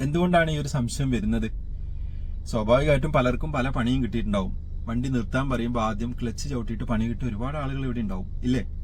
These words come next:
നിങ്ങൾക്കൊക്കെ ഓർമ്മയുണ്ടാവും ആ ഒരു ദുരനുഭവം. ഞാൻ കഴിഞ്ഞ വീഡിയോയിൽ പറഞ്ഞു എന്താണ്, വണ്ടി സ്റ്റോപ്പ് ചെയ്യാൻ വേണ്ടിയിട്ട് ആദ്യം ക്ലച്ച് ഫുള്ളായിട്ട് അമർത്തുക,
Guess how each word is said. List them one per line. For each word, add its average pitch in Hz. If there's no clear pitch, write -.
നിങ്ങൾക്കൊക്കെ 123
ഓർമ്മയുണ്ടാവും 123
ആ -
ഒരു 110
ദുരനുഭവം. 104
ഞാൻ 226
കഴിഞ്ഞ 220
വീഡിയോയിൽ 185
പറഞ്ഞു 147
എന്താണ്, 123
വണ്ടി 160
സ്റ്റോപ്പ് 127
ചെയ്യാൻ 123
വേണ്ടിയിട്ട് 98
ആദ്യം 117
ക്ലച്ച് 113
ഫുള്ളായിട്ട് 113
അമർത്തുക, 101